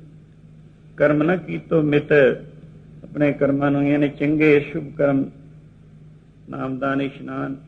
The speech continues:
ਇਹਨਾਂ ਦਾ ਸੰਗ੍ਰਹਿ ਨਾ ਕੀਤਾ, ਇਹਨਾਂ ਦਾ ਮਜਮੂਆ ਇਕੱਠਾ ਨਾ ਕੀਤਾ, ਤਾਂ ਕੀ ਕੀਤਾ ਇਨਸਾਨ ਨੇ ਆ ਕੇ? ਸਾਸਨ ਦੁਨੀਆ ਚਾਰ ਦਿਹਾੜੇ ਦੀ ਹੈ, ਇਹ ਵੀ ਨਹੀਂ ਕੋਈ ਕਹਿ ਸਕਦਾ ਕਿਸ ਵੇਲੇ ਸਰੀਰ ਵਿੱਚੋਂ ਪ੍ਰਾਣ ਨਿਕਲ ਜਾਂਦੇ।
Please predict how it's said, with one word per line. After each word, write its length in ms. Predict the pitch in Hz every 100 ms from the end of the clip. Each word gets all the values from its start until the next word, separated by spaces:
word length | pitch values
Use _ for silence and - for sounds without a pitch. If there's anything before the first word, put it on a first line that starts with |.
| 151
ਇਹਨਾਂ 200 | 139 135
ਦਾ 140 | 135
ਸੰਗ੍ਰਹਿ 480 | - 143 135 139 135
ਨਾ 140 | 135
ਕੀਤਾ, 500 | 147 139 135 - 139
ਇਹਨਾਂ 280 | - 143 135
ਦਾ 120 | 127
ਮਜਮੂਆ 500 | 127 127 123 127 131
ਇਕੱਠਾ 440 | 131 - 127 - 123
ਨਾ 140 | 131
ਕੀਤਾ, 640 | - - - - 123 147 175 - - - - - - -
ਤਾਂ 100 | - -
ਕੀ 160 | - - -
ਕੀਤਾ 260 | - -
ਇਨਸਾਨ 480 | - - - - -
ਨੇ 180 | 120 123
ਆ 160 | 123 120 -
ਕੇ? 160 | 113 - - - - - -
ਸਾਸਨ 460 | 139 127 147 139 139 -
ਦੁਨੀਆ 340 | 131 135 147 135
ਚਾਰ 320 | - 135 139
ਦਿਹਾੜੇ 420 | 135 135 131 135
ਦੀ 260 | 127 135 131
ਹੈ, 200 | 147 - - - - - - - - - -
ਇਹ 200 | 160 170
ਵੀ 100 | 170
ਨਹੀਂ 160 | 185 180
ਕੋਈ 220 | 180 170
ਕਹਿ 220 | 160 170
ਸਕਦਾ 260 | 151 156 160
ਕਿਸ 280 | 143 170 160
ਵੇਲੇ 340 | 160 156 156 139
ਸਰੀਰ 260 | 143 143 139
ਵਿੱਚੋਂ 280 | 139 -
ਪ੍ਰਾਣ 340 | 139 135 131 131
ਨਿਕਲ 340 | 127 - 123
ਜਾਂਦੇ। 300 | 117 113 113